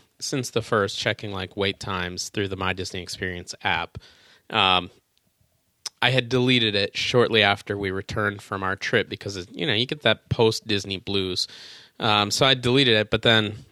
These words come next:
when the first was coming around, I was like, "Ah, I kinda wanna see what the wait times are like during this thing." So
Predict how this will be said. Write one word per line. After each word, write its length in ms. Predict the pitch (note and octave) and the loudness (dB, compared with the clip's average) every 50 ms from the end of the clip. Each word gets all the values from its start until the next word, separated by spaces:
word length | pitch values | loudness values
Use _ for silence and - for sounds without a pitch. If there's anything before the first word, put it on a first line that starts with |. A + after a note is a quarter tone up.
| - - | -10 -6
when 140 | A2+ A2 G#2 | -4 -2 -2
the 80 | G#2 | -2
first 380 | - - - B2 A#2 A2+ - - | 0 2 4 4 4 4 2 0
was 200 | G#2+ G2+ - - | -2 -2 -2 -6
coming 300 | - - B2 A2+ A2 G#2+ | -6 -4 -2 -2 0 0
around, 400 | G#2 G2+ G2+ G2+ G2+ G2+ G2+ G2 | 2 2 2 2 2 0 0 -2
I 40 | G2 | -4
was 140 | G2 - | -4 -6
like, 220 | - G2 F#2 - - | -8 -10 -10 -8 -6
"Ah, 260 | G2 G2 G2 G2+ G2 | -4 -2 -2 -2 -2
I 40 | F#2+ | -4
kinda 260 | - - A#2 G#2+ G#2 | -6 -8 -8 -6 -4
wanna 260 | G#2 G2+ G#2 G#2 G2 | -4 -4 -4 -4 -6
see 240 | - - - G2+ G2 | -8 -8 -8 -6 -6
what 140 | G2 G2 - | -8 -8 -10
the 80 | - | -8
wait 200 | F#2 F#2+ F#2+ - | -8 -8 -8 -8
times 300 | - - F2 F2 F2+ F2 | -8 -10 -10 -10 -10 -10
are 80 | F#2 F#2 | -8 -8
like 300 | F#2 F#2 F#2 F#2 - - _ - | -6 -6 -6 -8 -10 -14 _ -12
during 280 | - F#2+ F#2+ F#2+ F#2+ F#2+ | -10 -10 -10 -10 -10 -10
this 160 | F#2 F2 - | -12 -12 -10
thing." 260 | - F2+ F2 F2 F2+ | -10 -12 -12 -10 -12
So 280 | - - F2+ F2+ F2+ | -12 -10 -10 -10 -12